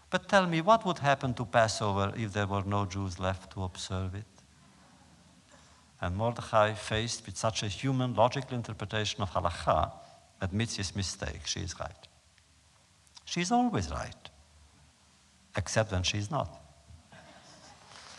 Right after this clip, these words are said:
First of all, she is innocent, but surely not naive. She is clever, even shrewd, a perfect diplomat. Jewish and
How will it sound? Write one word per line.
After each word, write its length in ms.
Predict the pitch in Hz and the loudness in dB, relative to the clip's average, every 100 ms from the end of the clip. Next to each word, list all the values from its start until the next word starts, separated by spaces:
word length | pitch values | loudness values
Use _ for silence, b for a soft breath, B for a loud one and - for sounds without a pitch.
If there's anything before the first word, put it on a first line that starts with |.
| B B B | B B B
First 300 | - 294 285 262 | 2 6 6 6
of 120 | - | 6
all, 160 | 190 | 6
she 140 | 190 180 | 6 4
is 100 | 151 | 4
innocent, 520 | 240 254 - 117 160 | 4 4 4 2 2
but 120 | 156 | 0
surely 260 | - 175 151 | 0 2 6
not 220 | 127 110 | 6 6
naive. 580 | 98 62 58 - - - - - _ _ _ _ b b - | 2 0 -6 -14 -16 -20 -20 -20 _ _ _ _ b b -4
She 200 | - 82 | -2 0
is 120 | 80 | -2
clever, 440 | - 127 175 147 123 | 0 4 6 4 0
even 220 | 104 131 | 0 0
shrewd, 480 | - 190 156 - - - - | -2 0 -2 -2 -8 -16 -14
a 80 | 85 | -10
perfect 540 | 87 - 147 147 135 98 | -8 -2 -2 0 -6 -6
diplomat. 460 | 90 - - - - - _ _ _ _ _ _ B B B B - | -8 -6 -8 -8 -14 -20 _ _ _ _ _ _ B B B B -10
Jewish 480 | 85 143 214 247 - | 0 4 4 2 2
and 220 | 95 82 | 0 0